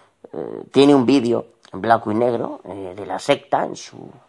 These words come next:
en su página web. Allí es,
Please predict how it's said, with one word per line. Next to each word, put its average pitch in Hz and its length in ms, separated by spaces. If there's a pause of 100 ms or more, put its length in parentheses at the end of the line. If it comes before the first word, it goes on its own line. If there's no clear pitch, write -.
(520)
en 98 160
su 90 560
página 104 400
web. 135 400
Allí 85 280
es, 82 260